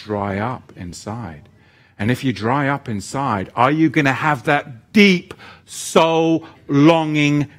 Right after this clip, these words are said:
cry, "Come, come"? No, because you become what? One with the world. So we cannot, number one, be worn down by the world,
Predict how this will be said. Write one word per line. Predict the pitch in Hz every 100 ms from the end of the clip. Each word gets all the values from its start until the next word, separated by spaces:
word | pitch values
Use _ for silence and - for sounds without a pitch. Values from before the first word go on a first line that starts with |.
| _
cry, | - - 175 160 151 147 147
"Come, | - - 359 359 349 269 202 190
come"? | - - 359 370 349 196 - _ _ _ _ 110
No, | 127 196 117 78 _ _ _ _
because | 131 - 127
you | 127
become | 120 - 139 123 120
what? | 139 117 -
One | 104 113 127
with | 120 110
the | 107
world. | 110 143 101 85 - _ - _
So | - 170
we | 131 123
cannot, | - - 233 226 156 -
number | 143 160 170
one, | 151 139 123 117 - -
be | 151 143
worn | 113 143 165 170 165 156
down | 120 143 147 147 147
by | 123 139 143 135
the | 127
world, | 120 127 110 95